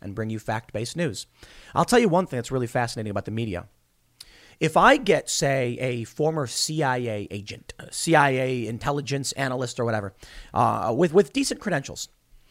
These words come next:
and they claim that Joe Biden did collude with Ukraine or something like that,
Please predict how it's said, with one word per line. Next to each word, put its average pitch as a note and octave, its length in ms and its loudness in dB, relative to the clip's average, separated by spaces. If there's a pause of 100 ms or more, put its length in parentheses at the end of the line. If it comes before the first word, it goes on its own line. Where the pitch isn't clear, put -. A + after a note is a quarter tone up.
(200)
and D#3 160 2
they A#3+ 140 8
claim D#3+ 580 0
that B2 240 2
Joe D3 280 2
Biden B2 440 2
did C#3+ 260 0
collude A#2+ 320 -4
with A2+ 180 -6
Ukraine A2+ 360 -4
or G2+ 120 -4
something F#2+ 320 -6
like F#2 180 -10
that, - 220 -10